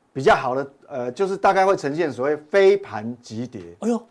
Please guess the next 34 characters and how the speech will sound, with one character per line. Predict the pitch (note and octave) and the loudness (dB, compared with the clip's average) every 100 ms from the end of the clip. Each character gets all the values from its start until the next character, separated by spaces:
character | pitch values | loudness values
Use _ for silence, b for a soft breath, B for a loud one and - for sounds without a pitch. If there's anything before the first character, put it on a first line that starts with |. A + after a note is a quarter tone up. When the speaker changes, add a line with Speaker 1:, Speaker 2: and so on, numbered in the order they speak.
| _ | _
Speaker 2:
从 | - G3+ A3+ | -4 -2 0
区 | - C4+ | 2 2
间 | B3 C4+ C4 | 2 0 0
变 | C4+ A3+ | 0 2
成 | F#3+ G3 | 2 0
飞 | F#3 - B3+ B3 | -6 2 2 4
盘 | F3 E3 | 2 0
急 | D#3+ E3+ | -4 -2
跌。 | D#3 B2 G#2+ _ _ _ _ - | 0 -2 -6 _ _ _ _ -8
Speaker 1:
最 | - A#3+ | 6 8
好 | D#3+ | 8
状 | G#3+ G3+ | 6 4
况 | G3+ D3 | 2 2
就 | G3 | -2
是 | F3+ F3+ | 0 -2
继 | - A3+ | 0 -2
续 | F#3 G#3 C#3 - _ | 0 -2 -4 -10 _
横 | - C3 | -10 -8
盘， | B2+ G#2+ A2 _ | -8 -10 -12 _
因 | G#3 | -2
为 | |
我 | G3+ C#3 | 0 -2
们 | D3 | 2
知 | |
道 | F#3 E3 - _ _ _ _ _ _ _ | 2 2 -4 _ _ _ _ _ _ _
台 | - D#3+ | 0 0
积 | F#3 A#3 | 2 0
电， | A3+ A3+ A#2 F#2+ _ _ _ _ | 4 4 4 -4 _ _ _ _
Speaker 2:
嗯。 | B2+ G2+ - | -20 -20 -4
Speaker 1:
它 | G3 | -2
就 | G#3+ A3+ | 2 2
是 | G3 G#3 | 4 2
我 | C#3 B2+ | 2 -2
们 | C#3 D3+ | -4 -6